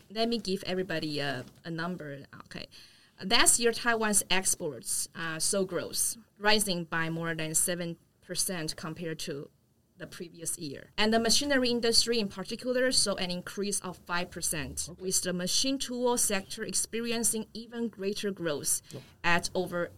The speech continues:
Speaker 1: eight percent. Although many experts predict a global recession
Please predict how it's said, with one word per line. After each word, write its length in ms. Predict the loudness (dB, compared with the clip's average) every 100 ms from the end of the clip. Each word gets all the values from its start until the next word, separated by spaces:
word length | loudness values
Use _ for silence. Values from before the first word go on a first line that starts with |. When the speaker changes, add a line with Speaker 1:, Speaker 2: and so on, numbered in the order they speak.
| 0
Speaker 1:
eight 320 | 2 2 -2
percent. 640 | -4 0 0 -2 -4 -6 -6 2
Although 320 | 4 6 6
many 400 | 8 6 6 4 4
experts 520 | 6 4 4 4 4
predict 540 | 2 0 2 0 0 -2
a 80 | -4
global 380 | 0 0 2 0
recession 960 | 2 0 2 2 0 0 0 -2 -6